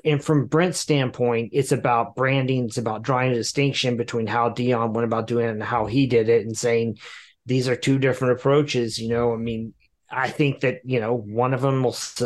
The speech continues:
certainly sell. His will probably sell to a certain class of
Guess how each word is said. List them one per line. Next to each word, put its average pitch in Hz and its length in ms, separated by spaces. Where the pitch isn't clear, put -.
certainly 135 420
sell. 131 300
His 139 260
will 135 140
probably 131 260
sell 131 440
to 120 240
a 117 40
certain 123 320
class 123 340
of 117 180